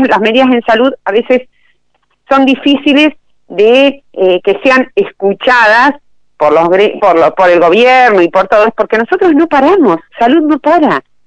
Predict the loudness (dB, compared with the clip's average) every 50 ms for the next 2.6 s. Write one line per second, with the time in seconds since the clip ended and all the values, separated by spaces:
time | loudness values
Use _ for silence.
0 | _ _ _ _ -2 -2 0 2 2 2 2 0 0 2 0 0 0 -2 -6 -6
1 | -6 -4 -2 -2 0 0 2 0 0 -2 -2 -4 -2 0 0 0 -2 -2 -2 -2
2 | 0 -2 -2 -4 -6 -4 -2 0 0 0 2 0